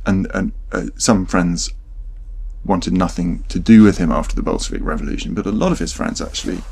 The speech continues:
stuck with him. Some of them were actually very right-wing,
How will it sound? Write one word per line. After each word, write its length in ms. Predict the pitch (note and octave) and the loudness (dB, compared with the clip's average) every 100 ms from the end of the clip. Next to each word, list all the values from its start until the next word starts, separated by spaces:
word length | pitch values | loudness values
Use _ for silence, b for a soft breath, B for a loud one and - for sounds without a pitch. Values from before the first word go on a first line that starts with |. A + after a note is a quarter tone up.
| - - | -8 -6
stuck 240 | - - | -4 -4
with 140 | F2 | -4
him. 160 | E2+ - - B B B B B B B - - - - - - - | -4 -4 -6 B B B B B B B -12 -12 -14 -14 -16 -10 0
Some 240 | - G3+ | 8 10
of 60 | G3+ | 10
them 140 | G2 | 8
were 140 | F2+ G2 | 6 4
actually 320 | F2 - F#2+ | 4 0 0
very 300 | F#2 F2 F2 | 0 2 0
right-wing, 600 | F2 - - - - | 0 -2 -2 -4 -6